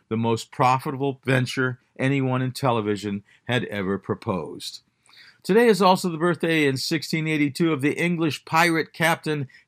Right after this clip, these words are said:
Calico Jack, who operated in the Bahamas and Cuba, in seventeen sixteen of Elegy Written in a Country Churchyard poet Thomas Gray,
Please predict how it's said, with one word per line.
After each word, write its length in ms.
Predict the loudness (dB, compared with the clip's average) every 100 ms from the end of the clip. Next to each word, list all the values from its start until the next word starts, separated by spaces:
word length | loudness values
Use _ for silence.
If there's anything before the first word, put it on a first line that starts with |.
| _
Calico 800 | -4 2 4 4 0 -2 0 0
Jack, 680 | -2 -2 0 0 -2 -12 -20 _ _ _
who 160 | -2
operated 600 | 0 -2 0 0 2 0 -2
in 160 | -4
the 80 | -6
Bahamas 760 | -6 -8 -4 -2 -2 -2 -4 -6
and 180 | -10 -6
Cuba, 480 | -2 0 0 -2 -6 _ -20 _
in 120 | -4
seventeen 720 | 0 0 2 0 2 2 2
sixteen 680 | 0 0 0 -2 0 0 -2
of 280 | 0 -2 -2 -10 -20 -2
Elegy 460 | 0 2 0 0 2
Written 320 | 2 0 0
in 100 | -4
a 80 | -4
Country 360 | -4 -4 -6
Churchyard 680 | -4 0 0 0 -2 0 -2
poet 340 | -2 0 -2 -4 _ _
Thomas 500 | -6 -4 -2 -4 -6
Gray, 640 | -6 -2 0 2 0 -2